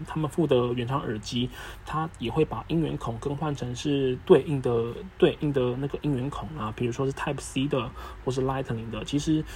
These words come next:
呃，一般的耳机其实你还是可以使用，你了不起呢，你就附-，用一个转接头吧。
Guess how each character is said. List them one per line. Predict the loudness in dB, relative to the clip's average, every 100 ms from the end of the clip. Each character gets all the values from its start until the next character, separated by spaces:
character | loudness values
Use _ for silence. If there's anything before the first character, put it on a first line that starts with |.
| 0
呃， | 2 2
一 | 0
般 | 0 0
的 | 2 2 0
耳 | -2 -2
机 | -2 -4
其 | -4
实 | -2
你 | 0 0
还 | -2 -4
是 | -4
可 | -2
以 | -2
使 | -4 -8
用， | -6 -4 -6 -10 -4
你 | 0
了 | 0
不 | 2 2
起 | 2 -2
呢， | -2 -4 -6
你 | -6 -2
就 | 0
附-， | 0 -2 0
用 | 2 2
一 |
个 | 2 0
转 | 0 -2
接 | -2 -2
头 | -2 -2
吧。 | -4